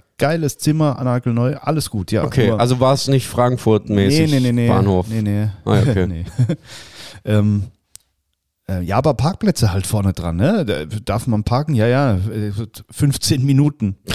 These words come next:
Speaker 1: Hm, okay. Wie,
Speaker 2: Danke.
Speaker 1: wie chill ich jetzt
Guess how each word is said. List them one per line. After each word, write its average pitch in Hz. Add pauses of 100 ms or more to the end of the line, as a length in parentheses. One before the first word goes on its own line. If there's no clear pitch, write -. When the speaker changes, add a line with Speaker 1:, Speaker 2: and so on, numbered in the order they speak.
(160)
Speaker 1:
Hm, 87 (100)
okay. 107 (120)
Wie, - (160)
Speaker 2:
Danke. 95
Speaker 1:
wie 95
chill 98
ich 156
jetzt -